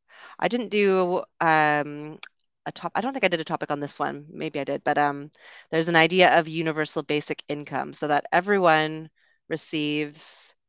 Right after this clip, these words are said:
an amount of money each month. And then if they want to work more than that, then they can, but it's kind of enough for people to live on. Um, and the idea is that everyone gets that,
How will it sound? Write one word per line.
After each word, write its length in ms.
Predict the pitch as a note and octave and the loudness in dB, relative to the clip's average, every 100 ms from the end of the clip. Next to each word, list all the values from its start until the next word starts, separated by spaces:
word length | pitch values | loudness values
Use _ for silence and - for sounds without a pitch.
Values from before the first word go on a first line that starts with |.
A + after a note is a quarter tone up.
| _ _ - | _ _ -8
an 100 | D#3 | -4
amount 300 | D#3 D#3 D#3+ | 0 0 0
of 120 | D#3+ | -6
money 580 | D#3+ C#3+ C#3+ C#3+ C#3+ D3 _ _ _ _ _ _ _ _ | -4 -4 -4 -8 -8 -14 _ _ _ _ _ _ _ _
each 260 | G3 G3 - | -8 -6 -4
month. 420 | D3+ D#3 - - - | -2 -2 -8 -20 -6
And 160 | D#3 D#3 | -2 0
then 100 | D3+ | 0
if 80 | |
they 140 | - D#3 | 0 0
want 380 | D#3+ D#3 D#3+ - | 2 0 0 -12
to 360 | E3+ C#3+ C#3+ - | -8 -6 -8 -12
work 320 | D#3 D3+ - | -8 -8 -8
more 180 | G3 A3 | 2 2
than 140 | G3+ F3 | 4 2
that, 280 | D#3 D#3 - | 2 2 -2
then 100 | D3 | -8
they 120 | C#3+ | -8
can, 460 | C#3 E3+ D3 C#3+ D#3 _ _ - | -6 -2 0 -2 -6 _ _ -12
but 80 | |
it's 80 | D#3 | -12
kind 200 | - F3+ | 0 2
of 80 | E3 | 2
enough 300 | E3 D3 - _ _ | 0 -4 -6 _ _
for 120 | - | -16
people 340 | - C#3 C3+ C3+ | -12 -10 -8 -10
to 140 | - | -12
live 380 | C3 B2+ A#2 _ _ | -10 -8 -10 _ _
on. 480 | A#2+ A2 G2+ A#2+ D#3 _ _ _ _ _ _ | -6 -6 -6 -10 -16 _ _ _ _ _ _
Um, 300 | C#3+ C#3+ C#3+ | -4 -4 -4
and 140 | - D#3 | -6 -2
the 100 | D#3 | 0
idea 420 | D3+ E3+ E3+ E3 | 0 0 0 0
is 180 | C#3 D3 | -2 -2
that 160 | C#3+ - | -2 0
everyone 360 | D#3+ E3 D#3+ D3 | -2 0 -4 -2
gets 260 | C#3 - | -6 -2
that, 260 | C3+ A#2 | -2 -2